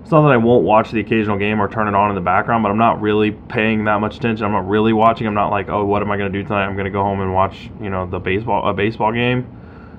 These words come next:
But this year now, I'm just, like, ready to, like, watch all baseball, the games that I can watch. And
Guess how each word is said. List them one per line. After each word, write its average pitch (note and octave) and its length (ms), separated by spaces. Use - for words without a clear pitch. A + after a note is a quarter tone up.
But B2 300
this C3 260
year A2 220
now, G2+ 380
I'm G#2+ 240
just, G2 160
like, F2+ 300
ready G#2 320
to, G2 180
like, F2+ 240
watch G#2 360
all G2 320
baseball, F#2 500
the F#2+ 100
games F#2+ 240
that F#2+ 120
I F#2 100
can F#2 220
watch. F2 540
And F#2+ 380